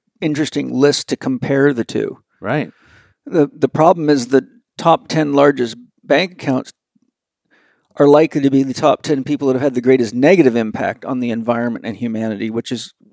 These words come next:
Speaker 1: sort of a sad situation.
Speaker 2: Sure. Yeah, but in, in the same concept of the government reflecting the people and all of these people sort of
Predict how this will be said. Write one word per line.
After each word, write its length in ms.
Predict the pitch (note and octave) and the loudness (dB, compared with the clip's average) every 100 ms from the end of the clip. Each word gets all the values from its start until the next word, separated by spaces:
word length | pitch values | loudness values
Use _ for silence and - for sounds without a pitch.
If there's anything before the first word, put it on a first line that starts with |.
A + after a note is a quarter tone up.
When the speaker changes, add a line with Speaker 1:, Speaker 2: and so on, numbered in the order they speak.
| - | -10
Speaker 1:
sort 220 | - C3 | -2 0
of 100 | A2 | 0
a 120 | F#2 - - | -2 -6 -10
sad 380 | - C3 A#2+ | 2 2 2
situation. 720 | C3+ B2 A#2+ A#2 E3+ C3+ - - _ | -2 -6 -2 2 2 -2 -14 -20 _
Speaker 2:
Sure. 360 | - A2 C#3 A2+ _ _ | -10 -6 -6 -8 _ _
Yeah, 220 | A#2+ B2+ | -4 -2
but 140 | G2 B2+ | 0 -2
in, 120 | D3 | -2
in 140 | C3+ C#3+ | 0 -2
the 60 | |
same 220 | - D3+ D3 | 0 -2 -2
concept 480 | - C3+ - C3 A#2 | -2 -4 -2 -4 -4
of 100 | F#2+ | -4
the 100 | G2+ | -4
government 500 | G#2+ A#2 B2 A2 F#2 | 0 2 2 -2 -8
reflecting 540 | G#2+ - A2+ - G#2 | -12 -4 -4 -4 -10
the 80 | F#2 | -10
people 460 | - A#2 - F#2 | -6 -6 -4 -6
and 140 | F#2+ G#2 | -4 -2
all 240 | G#2 B2 | 2 2
of 80 | A2+ | 2
these 160 | A2 - | -2 -4
people 340 | A#2 G#2+ G#2 | -10 -4 -4
sort 240 | - A#2 | -2 -4
of 100 | G2+ | -4